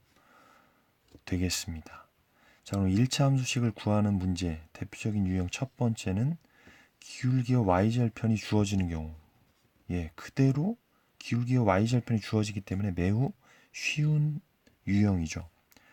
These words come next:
자, 그 첫 번째 문제, 기울기가 마이너스 이이고 Y절편이 삼인 일 차 함수식. 그대로 여기다 대입하면 되는 거죠. 기울기가 마이너스 이니까 Y는 마이너스 이 엑스,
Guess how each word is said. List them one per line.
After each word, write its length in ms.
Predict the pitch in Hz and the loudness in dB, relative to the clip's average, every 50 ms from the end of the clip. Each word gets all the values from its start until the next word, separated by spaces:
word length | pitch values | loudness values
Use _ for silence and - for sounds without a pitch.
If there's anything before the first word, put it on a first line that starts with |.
| - - - - - _ _ _ | -20 -20 -20 -20 -20 _ _ _
자, 220 | - - 87 82 | -12 -10 -8 -8
그 120 | - - 82 | -8 -8 -10
첫 260 | - - - - - | -10 -10 -14 -14 -10
번째 340 | _ 165 160 156 - - 131 | _ -4 -4 -4 -2 -2 0
문제, 540 | 113 98 90 85 80 82 80 87 117 156 - _ _ _ _ _ _ - _ _ _ | 0 0 0 -2 -2 -4 -4 -6 -6 -8 -10 _ _ _ _ _ _ -20 _ _ _
기울기가 600 | - - - 131 139 147 143 135 151 143 139 135 | -20 -6 -2 0 0 0 0 0 0 2 2 2
마이너스 640 | 117 98 95 95 101 110 113 110 110 - - - 98 | 4 4 4 4 4 4 2 0 0 -2 -4 -4 -2
이이고 480 | 92 92 92 92 92 90 90 - 123 110 | 0 0 0 0 0 -2 -2 -2 -2 0
Y절편이 920 | 92 90 90 90 95 98 98 95 95 - - 90 - - 101 92 95 117 | 2 2 2 2 2 2 0 -2 -2 -2 -4 -4 -4 -4 -4 -2 -2 -2
삼인 380 | - - - 143 147 151 147 127 | -4 -2 -2 0 2 4 4 4
일 140 | 104 104 - | 4 2 0
차 160 | - - 107 | -2 -2 0
함수식. 480 | 98 95 87 - - - - - - - - _ _ _ _ - - - - - _ | 0 0 -2 -4 -8 -10 -12 -12 -14 -18 -20 _ _ _ _ -20 -20 -20 -20 -20 _
그대로 300 | _ - - 156 160 156 | _ -4 -2 2 4 6
여기다 240 | 135 120 131 - 120 | 6 4 4 0 -4
대입하면 500 | - - 110 120 127 - - 131 127 120 | -2 2 4 4 4 4 2 2 2 2
되는 220 | 104 95 90 87 85 | 2 0 -2 -2 -4
거죠. 340 | 82 82 - - 120 110 - _ _ _ _ _ _ _ _ _ _ - | -6 -8 -6 -8 -8 -8 -10 _ _ _ _ _ _ _ _ _ _ -20
기울기가 440 | - - 127 131 131 127 139 139 | -8 -2 0 0 2 2 2 2
마이너스 560 | 123 101 90 92 101 104 107 104 - - - 92 | 4 4 4 4 4 4 2 0 -2 -4 -4 -2
이니까 480 | 90 85 82 80 - - 80 80 78 78 | -2 -2 -2 -4 -6 -8 -8 -8 -8 -8
Y는 580 | 78 80 82 90 90 87 95 117 139 175 190 - _ _ _ _ _ _ - _ - - _ _ _ _ | -6 -4 -2 0 0 0 2 2 0 0 -2 -4 _ _ _ _ _ _ -20 _ -20 -20 _ _ _ _
마이너스 600 | _ - - 85 98 113 123 120 113 - - - 90 | _ -10 -6 0 2 4 6 6 4 2 0 -2 -2
이 180 | 87 85 87 | -2 0 -2
엑스, 320 | 82 78 - - - - | -4 -6 -8 -14 -18 -18